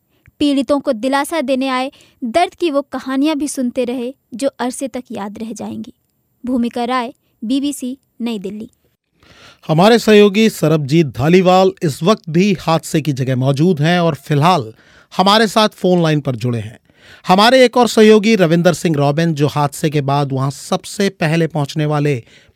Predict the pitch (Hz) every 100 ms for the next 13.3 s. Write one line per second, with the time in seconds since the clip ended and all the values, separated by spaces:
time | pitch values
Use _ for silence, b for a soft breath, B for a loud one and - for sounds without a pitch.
0 | - 175 165 165 175 190 180 - 185 165
1 | 135 147 160 - 156 151 156 147 160 123
2 | 147 147 - 165 160 175 170 b b b
3 | b b 185 208 302 262 247 240 269 247
4 | 254 - 202 185 185 175 180 185 202 196
5 | 185 151 175 - 202 208 190 208 - 208
6 | 202 - 156 139 127 120 120 _ _ -
7 | 139 156 170 143 147 185 202 - 165 170
8 | 170 165 185 185 180 190 151 139 147 127
9 | 117 - B B B B 190 180 233 214
10 | 247 220 - 175 - 127 - _ _ _
11 | _ _ - 247 269 - 226 214 214 160
12 | - 175 180 214 185 151 226 220 214 143
13 | 139 117